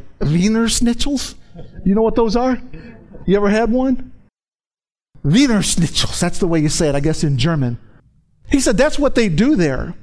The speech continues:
And if you've ever worked for a place like that, and I have worked for places like that much younger in life, there's these big vats. They don't do anything on a small scale. They've got huge vats and buckets. I mean, when,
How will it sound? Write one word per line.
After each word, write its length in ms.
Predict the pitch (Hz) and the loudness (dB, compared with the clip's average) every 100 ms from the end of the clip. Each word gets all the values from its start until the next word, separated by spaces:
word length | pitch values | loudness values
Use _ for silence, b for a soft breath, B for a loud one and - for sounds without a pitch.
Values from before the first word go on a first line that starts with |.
| - _ _ _ _ _ _ _ _ | -20 _ _ _ _ _ _ _ _
And 200 | 285 240 | 0 2
if 120 | 226 | 2
you've 160 | 220 208 | 2 2
ever 240 | 285 339 | 2 2
worked 360 | 294 240 277 - | 0 0 0 -2
for 100 | 196 | -2
a 60 | 160 | 0
place 340 | - 160 - | 0 0 0
like 200 | 156 151 | 0 2
that, 220 | 156 - | 0 0
and 140 | 220 165 | 0 2
I 120 | 226 | 2
have 280 | 214 233 170 | 2 2 2
worked 220 | 147 - | 0 0
for 60 | |
places 280 | 147 147 143 | 0 0 0
like 160 | 156 147 | 0 0
that 160 | 165 | 0
much 340 | 156 143 175 - | 2 0 0 0
younger 320 | 208 214 226 | 0 0 0
in 140 | 240 | 0
life, 320 | 220 151 127 - - - - - | 0 0 -2 -4 -12 -20 -6 0
there's 320 | 165 254 214 | 4 4 2
these 240 | 190 208 156 | 0 2 2
big 400 | 147 233 302 185 | 2 2 2 2
vats. 260 | 202 165 | 2 2
They 60 | 214 | 2
don't 160 | 208 202 | 2 2
do 120 | 254 | 2
anything 320 | 247 233 233 | 2 2 0
on 80 | 202 | 0
a 60 | |
small 300 | - 208 202 | 0 0 0
scale. 540 | 160 - 185 131 - - - _ _ B B | 0 0 0 -2 -8 -14 -20 _ _ B B
They've 360 | 175 285 320 233 | 0 0 0 0
got 260 | 269 226 - - - | 0 0 -4 -10 -12
huge 480 | - 302 294 185 | -2 0 2 0
vats 640 | 131 123 123 208 165 - - | 0 0 2 2 0 -2 -2
and 240 | 151 135 | -2 -2
buckets. 440 | 190 220 - - - B B B | -4 -4 -2 -2 -4 B B B
I 80 | 196 | 0
mean, 220 | 202 190 | 2 2
when, 280 | 196 185 | 2 0